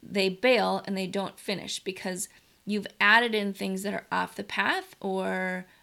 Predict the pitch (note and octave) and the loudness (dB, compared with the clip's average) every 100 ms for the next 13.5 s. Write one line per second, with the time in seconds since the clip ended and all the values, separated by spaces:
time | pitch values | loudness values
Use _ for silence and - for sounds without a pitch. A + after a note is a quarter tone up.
0 | - F#3 F#3+ F#3 F3 F#3+ F#3 F#3+ - - | -6 -4 -4 -6 -4 -4 -4 -6 -8 -8
1 | F3 - - G3+ - G3 G#3 G#3+ G#3 - | -8 -6 -6 -4 2 4 6 4 0 -2
2 | G3+ F#3+ - G3+ F3+ - F3 G3+ E3+ - | -2 -2 -6 -4 -4 -6 -8 -6 -10 -10
3 | - G3 G#3 C4+ F#4+ - _ _ _ - | -4 -2 -2 -4 -6 -12 _ _ _ -4
4 | G#3 F#3 F3 F3+ F#3 A#3 - - _ _ | -2 -2 -4 -2 -2 -2 -6 -18 _ _
5 | _ _ - - - - - - - - | _ _ -20 -20 -20 -16 -14 -14 -16 -12
6 | - G#3+ C#4+ E4 - A#3 A3+ A3 B3 G3+ | 2 6 6 6 0 2 2 4 2 2
7 | G3+ G#3 E4+ D4+ A#3 - G#3 G#3 C4 F#4+ | 0 2 2 4 2 0 -2 0 0 0
8 | - A3 G3 F#3+ G#3 G#3+ - - - G#3+ | -2 -2 -2 -4 -2 -2 -2 -10 -4 2
9 | A#3 B3 G3+ F#3+ F#3+ F#3+ - - A#3 G3+ | 2 2 -2 -2 -4 -2 -2 0 2 0
10 | - - - - - - G3+ A3 G#3+ A3+ | -2 -8 -8 -14 -20 -10 -2 0 2 0
11 | C4+ D4+ A#3+ - G#3+ G#3+ G#3 F#3 G3 G3 | 2 0 -2 0 2 2 0 -4 -4 -4
12 | G#3+ G#3 G3 G3 G3+ F#3+ F3+ F3 - - | -2 -2 -2 -2 -2 -2 -4 -4 -4 4
13 | D4+ A3+ F3 F#3+ | 4 4 -2 -4